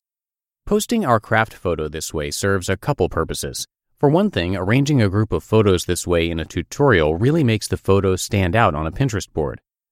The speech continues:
Because it's made up of multiple pictures, the resulting shot is really long and narrow, which takes up more board space. The second benefit is that the photo actually conveys information to the viewer, which entices him or her to actually click on the photo itself.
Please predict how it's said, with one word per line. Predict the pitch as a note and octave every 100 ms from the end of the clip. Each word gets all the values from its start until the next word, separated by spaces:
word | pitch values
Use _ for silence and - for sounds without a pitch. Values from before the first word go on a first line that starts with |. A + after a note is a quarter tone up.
| _
Because | B2 D3 D#3
it's | F#3 C3+
made | B2 A#2
up | A2
of | F2
multiple | G2 C#3 - G2+ D#2+
pictures, | - B2+ - C#2+ -
the | G2
resulting | G2+ C#3+ D3+ A2+ G2
shot | - D3 A#2 G2+
is | G2 G#2+
really | B2+ E3+ D#3+
long | A2+ G#2+ A#2 A#2+
and | F#2+ F#2
narrow, | A2 D3+ D#2 C#2+
which | F2+ G2 -
takes | A2 G#2
up | G2+ F#2
more | F#2 F2+
board | G#2+ D#3 B2+
space. | - C#2+ B1+ - - _ _ _ _ _ -
The | C3
second | B2 G3 G3+ D3
benefit | F2+ D#2+ - D#2+
is | F#2+ F#2
that | G#2
the | F#2+
photo | - C#3+ D#3+
actually | G2 A2 - A#2 A#2
conveys | G#2+ F#2+ G#2 A2+
information | A2 G#2 F#2 G2 G2 B2+ G#2 E2
to | D#2+
the | D#2+
viewer, | E2 G2 D2 D2+
which | F2+ -
entices | F#2+ G#2+ D#3+ B2 G2+
him | G2 F2
or | D#2
her | - D2 E2
to | F2+
actually | F2 - G2+ G2+
click | - F#2 E2+
on | F2+
the |
photo | F2 F2 D#2+ D2+
itself. | D2+ - A2 C#2